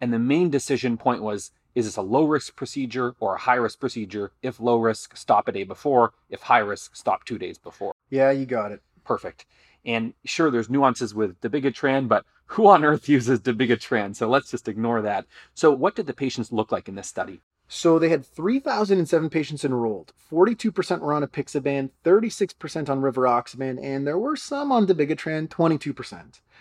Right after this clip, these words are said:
Speaker 2: The average age was about seventy-two years, mostly men. The chads vas scores were reasonably high, about three and a half, and there was a real mix of comorbidities. About two-thirds of patients were undergoing low bleeding risk procedures.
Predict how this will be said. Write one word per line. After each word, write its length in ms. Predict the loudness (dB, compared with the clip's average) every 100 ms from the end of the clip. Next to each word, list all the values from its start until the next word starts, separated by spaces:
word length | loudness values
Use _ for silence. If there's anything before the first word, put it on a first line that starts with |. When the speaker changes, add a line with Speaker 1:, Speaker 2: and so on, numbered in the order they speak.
| _ _
Speaker 2:
The 120 | 4
average 340 | 6 4 2 2
age 200 | 2 2
was 160 | 0
about 280 | 2 2 0
seventy-two 600 | -2 0 0 -2 -4 -6
years, 440 | -4 -2 -2 -6 -10
mostly 580 | -4 2 4 2 0 -2
men. 400 | 0 -2 -6 -10 -10
The 100 | -12
chads 380 | -8 -8 -8 -4
vas 260 | -2 -2
scores 300 | -2 0 0
were 80 | 0
reasonably 420 | -2 0 0 0
high, 220 | 0 0 -2
about 260 | -6 -14
three 260 | _ -8 -4
and 80 | -4
a 60 |
half, 300 | -6 -8 -10 -12 -8
and 100 | -4
there 80 | -2
was 100 | 2
a 60 |
real 180 | 4 4
mix 300 | 4 -2 -4
of 100 | -8
comorbidities. 840 | -4 -4 -4 -6 -6 -6 -8 -14 -20 _ -20 -10
About 200 | -6 -6
two-thirds 460 | 2 2 4 2 2
of 80 | 2
patients 380 | 2 0 -4 -4
were 160 | -4
undergoing 420 | -2 -2 0 0 -2
low 380 | 0 4 6
bleeding 340 | 4 0 -2 -2
risk 240 | -4 -8
procedures. 680 | -12 -12 -10 -10 -10 -10